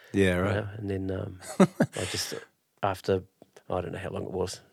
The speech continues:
Speaker 2: just had a gut full of that. I just wanted to play, man. I just wanted to play rock.
Speaker 1: <laughs> Me too.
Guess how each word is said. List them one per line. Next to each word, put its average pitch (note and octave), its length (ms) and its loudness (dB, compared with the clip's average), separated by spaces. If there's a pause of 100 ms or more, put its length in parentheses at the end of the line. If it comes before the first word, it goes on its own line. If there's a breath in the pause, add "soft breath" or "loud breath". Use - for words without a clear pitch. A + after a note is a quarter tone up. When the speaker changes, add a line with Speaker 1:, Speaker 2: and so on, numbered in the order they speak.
Speaker 2:
just - 180 -10
had F#2 100 0
a F2+ 40 -6
gut - 180 -2
full F#2+ 200 -2
of F#2 60 -4
that. F#2 180 -4 (280 soft breath)
I A2+ 80 6
just F#2+ 160 -2
wanted F2+ 200 0
to - 80 -4
play, G2+ 280 6
man. G2+ 240 2 (320 soft breath)
I - 360 8
just - 160 10
wanted E3 260 12
to C3 80 10
play D#3+ 260 12
rock. D#3+ 540 8
Speaker 1:
<laughs> - 100 -2
Me E3+ 160 8
too. - 220 6